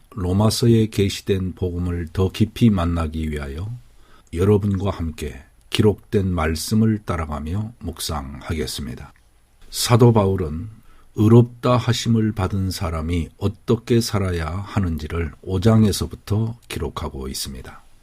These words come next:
여러분, 구원받은 이후 이 땅에서의 신자의 삶은 매우 중요합니다. 성경에 의하면 모든 사람, 즉 아담의 후손들은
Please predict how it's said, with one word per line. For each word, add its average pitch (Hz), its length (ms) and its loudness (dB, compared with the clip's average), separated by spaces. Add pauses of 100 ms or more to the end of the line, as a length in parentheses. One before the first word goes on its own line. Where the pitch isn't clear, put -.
(200)
여러분, 76 420 -4 (520)
구원받은 127 960 6
이후 92 560 -2 (280)
이 113 220 4
땅에서의 107 760 4
신자의 110 640 0
삶은 85 600 -4
매우 92 580 4
중요합니다. 73 840 -8 (420)
성경에 123 540 6
의하면 82 400 2 (480)
모든 127 560 8
사람, 85 440 0
즉 - 200 -2 (140)
아담의 104 460 4
후손들은 90 720 0